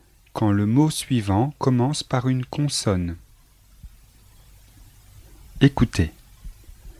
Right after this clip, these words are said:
Il faut fermer cette porte. Il faut fermer cette porte. Il me faut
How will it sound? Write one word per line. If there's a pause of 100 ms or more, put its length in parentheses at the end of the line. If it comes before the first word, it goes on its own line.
(880)
Il
faut
fermer
cette
porte. (1600)
Il
faut
fermer
cette
porte. (2250)
Il
me
faut